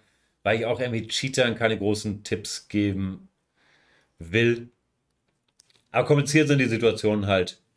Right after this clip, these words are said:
in Fällen wie Hans Niemann. Wenn jemand eh ein super hochqualifizierter Großmeister ist, der dann ein bisschen,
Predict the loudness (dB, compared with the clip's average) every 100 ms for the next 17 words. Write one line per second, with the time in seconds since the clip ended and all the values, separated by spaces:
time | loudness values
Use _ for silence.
0 | _ _ _ -6 -6 0 2 2 2 0
1 | 0 -2 -4 -4 -4 -6 -4 -4 -2 -2
2 | -2 -2 -6 -6 0 2 2 -2 -2 -2
3 | -4 -2 0 0 -2 -2 -2 0 0 0
4 | 0 0 -2 -6 -14 _ _ _ _ _
5 | _ _ 0 2 4 4 2 -2 _ _
6 | _ _ _ _ _ _ _ _ _ -2
7 | 0 0 -4 -8 -12 _ -10 0 2 2
8 | 0 2 2 0 -6 -10